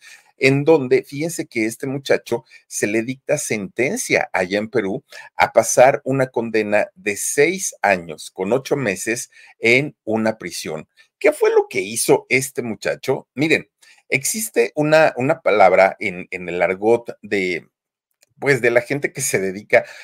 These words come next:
a, a estas cosas de, de el crimen organizado, en donde hay gente a las que se les do-, denomina mulas. No es una,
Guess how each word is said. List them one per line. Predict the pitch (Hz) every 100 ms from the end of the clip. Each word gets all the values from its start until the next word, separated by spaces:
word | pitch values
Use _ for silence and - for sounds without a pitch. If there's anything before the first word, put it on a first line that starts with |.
| -
a, | - 104 101 -
a | 101
estas | 101 - - -
cosas | 139 113 101 87 90
de, | 90 90 90
de | 87 87 87 87 87 -
el | 95 90
crimen | 107 113 113
organizado, | 104 104 110 - 92 98 - - - -
en | 135 147
donde | 160 147 120 123 -
hay | 123 147
gente | 147 - 156 113 117 117 -
a |
las | 95 92 -
que | 101
se | 101
les | 92 90
do-, | 101 98 _
denomina | 95 98 101 113 117 113 -
mulas. | 139 180 196 143 120 - - _ _ _ _ _ _ _ _ -
No | 143 160 185 214
es | 233 226
una, | 196 196 196 190 180 160